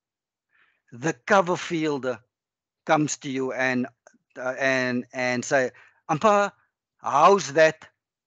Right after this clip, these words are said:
I heard a sound. I, I'm appealing for caught behind." According to the laws of cricket, that appeal is still valid. And according to the laws,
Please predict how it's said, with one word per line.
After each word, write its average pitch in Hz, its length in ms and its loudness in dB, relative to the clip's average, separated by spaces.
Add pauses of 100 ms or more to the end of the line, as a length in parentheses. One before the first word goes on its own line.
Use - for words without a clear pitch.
I 147 180 -2
heard 175 220 2
a 180 80 0
sound. 147 440 2
I, 147 300 2 (100)
I'm 147 220 -2
appealing 156 440 -4
for 143 140 -10
caught 143 300 -6
behind." 123 460 -4 (1900)
According 156 380 0
to 190 100 -4
the 185 140 2
laws 180 320 2
of 185 140 -6
cricket, 208 360 -4 (560)
that 143 440 2 (120)
appeal 175 640 -2 (140)
is 151 160 -6
still 220 540 4
valid. 180 460 2 (840)
And 117 140 -12
according 160 480 -4
to 214 120 -6
the 208 120 2
laws, 196 600 -2